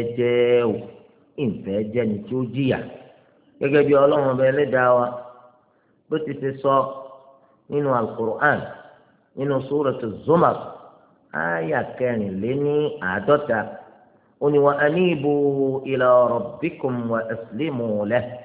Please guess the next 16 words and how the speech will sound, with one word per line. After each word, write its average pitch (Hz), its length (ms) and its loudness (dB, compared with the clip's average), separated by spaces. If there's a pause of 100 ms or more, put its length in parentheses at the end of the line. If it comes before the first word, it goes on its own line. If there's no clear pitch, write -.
(600)
min 220 180 2 (300)
qabli 127 420 0
an 135 200 -2 (100)
ya'tiyakumul 117 920 -2
adhabu 110 600 0
thumma 151 540 -2
la 95 200 -4
tunsarun." 127 760 -2 (800)
Ẹ 175 80 2
ṣẹ́rí 190 280 2
padà 170 260 6
sọ́dọ̀ 165 300 0
Olúwa 147 280 2
Ẹlẹ́dàá 143 420 2
yín 127 140 -2
o, 107 120 -4